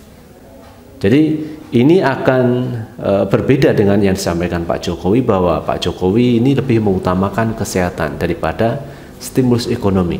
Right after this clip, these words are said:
Tetapi nyatanya, kalau kita lihat anggaran untuk kesehatan, itu hanya sepuluh persen. Jadi, yang sembilan puluh persen kemana?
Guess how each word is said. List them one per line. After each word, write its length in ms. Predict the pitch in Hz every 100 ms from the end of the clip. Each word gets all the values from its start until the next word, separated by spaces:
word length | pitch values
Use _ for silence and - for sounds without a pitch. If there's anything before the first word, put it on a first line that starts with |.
| -
Tetapi 320 | - 104 151
nyatanya, 560 | 139 123 98 139 190 - - - - -
kalau 160 | 92
kita 400 | 92 92 - 90
lihat 160 | 90 87
anggaran 800 | 95 90 107 139 151 160 - - - - - -
untuk 320 | 117 98 -
kesehatan, 720 | 101 - 113 110 107 90 85
itu 240 | 107 98 92
hanya 320 | 87 90 80 82
sepuluh 560 | - 85 - 98 85 -
persen. 560 | - - - 101 98 98 - - - - - - - - - - - - - - -
Jadi, 240 | 98 143
yang 160 | 131 117
sembilan 400 | - 107 101 101
puluh 160 | 104
persen 320 | 101 139 131 -
kemana? 720 | 98 101 101 76 - -